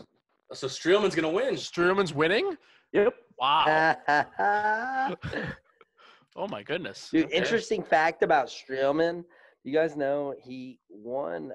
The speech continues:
Speaker 4: I think it was the Wyndham one year. He birdied the last seven holes in a row to
Speaker 2: True.
Speaker 4: win the tournament by one. And that was an amazing, an amazing tournament. It's the only, it's the only P G A Tour player in history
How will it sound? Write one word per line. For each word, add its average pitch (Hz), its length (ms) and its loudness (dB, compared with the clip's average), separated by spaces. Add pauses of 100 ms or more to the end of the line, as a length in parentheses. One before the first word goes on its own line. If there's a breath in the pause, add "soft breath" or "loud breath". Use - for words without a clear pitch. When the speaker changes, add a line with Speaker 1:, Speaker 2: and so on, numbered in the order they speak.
(120)
Speaker 4:
I - 40 -14
think 170 220 -10
it 196 40 -14
was 165 180 -8
the 127 80 -6
Wyndham 113 560 -10
one 76 200 -18
year. 71 280 -20
He 110 140 -20 (120)
birdied 117 300 -14
the 69 80 -20 (100)
last - 480 -18
seven 131 320 -10
holes 113 320 -14
in 95 120 -20
a 90 40 -20
row 87 340 -20 (220)
to - 60 -18
Speaker 2:
True. 165 160 -8
Speaker 4:
win 117 100 -10
the - 80 -20
tournament 110 340 -14
by 104 100 -14
one. 95 500 -18 (560 soft breath)
And 123 320 -6
that 139 220 0
was 147 280 -8
an 104 80 -12
amazing, 117 920 -14
an 107 80 -16
amazing 113 560 -12
tournament. 117 360 -12
It's - 140 -20
the 110 100 -14 (160)
only, 170 540 -8 (100)
it's - 120 -20
the 117 80 -12
only 139 340 -8
P 151 160 -8
G 143 140 -6
A 135 80 -4
Tour 135 280 -4
player 123 360 -6
in 113 60 -10
history 113 680 -10